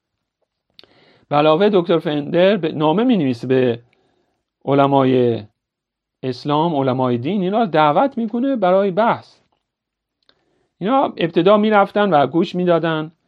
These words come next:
اما به محض اینکه می‌بینن این داره به پیامبرشون توهین می‌کنه، دیگه تحملشون به آخر می‌رسه. سرانجام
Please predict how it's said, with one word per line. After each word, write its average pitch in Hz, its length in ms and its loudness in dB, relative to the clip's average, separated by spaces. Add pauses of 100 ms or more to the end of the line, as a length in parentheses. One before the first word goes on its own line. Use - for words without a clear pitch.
(340)
اما 262 180 -2
به 214 120 -2
محض 254 320 0
اینکه 240 260 -2
می‌بینن 185 320 -4
این 196 140 -4
داره 175 240 0
به 165 160 -2
پیامبرشون 143 760 -2
توهین 147 360 0
می‌کنه، 120 460 -4
دیگه 165 200 -8
تحملشون 196 760 -4
به 156 60 4
آخر 160 280 2
می‌رسه. 113 280 -8
سرانجام 139 720 -2